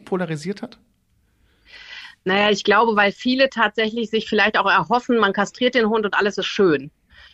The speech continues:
Speaker 2: Und,
Speaker 1: Mhm.
Speaker 2: ähm, dass man feststellen muss, verdammt, damit ist es nicht getan. Also es liegt schon auch an der Erziehung und, ähm,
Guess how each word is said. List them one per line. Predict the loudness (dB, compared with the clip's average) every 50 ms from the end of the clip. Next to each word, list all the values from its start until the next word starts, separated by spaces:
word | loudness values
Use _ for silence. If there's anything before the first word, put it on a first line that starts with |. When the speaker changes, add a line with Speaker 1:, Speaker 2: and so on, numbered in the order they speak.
| _ _ _ _ _
Speaker 2:
Und, | 0 2 4 4 4 4 4 4 2 0 -2
Speaker 1:
Mhm. | -2
Speaker 2:
ähm, | 0 0 2 2 2 4 4 4 2 0 0
dass | -2 0 2
man | 2 2 2 2
feststellen | 0 0 0 0 0 2 4 6 6 6
muss, | 6 6 4 2 0 -4 -4
verdammt, | -4 -2 0 0 2 2 2 2 2 2
damit | 2 2 2 2 0
ist | -2 -4 -4
es | -4 -4
nicht | -4 -4 -4
getan. | -6 -8 -4 0 2 4 4 4 2 0
Also | -2 -4 -4 -4 -6 -6
es | -6 -8 -10 -10 -8
liegt | -6 -6 -6 -6
schon | -4 -2 0 2 4
auch | 4 4 2 2 0
an | -2 -2
der | -2 -2
Erziehung | -2 -4 -4 -4 -2 0 2 2 2 0 0 -2
und, | 0 0 0 0 -2 -2 -2
ähm, | 0 0 2 2 0 0 -2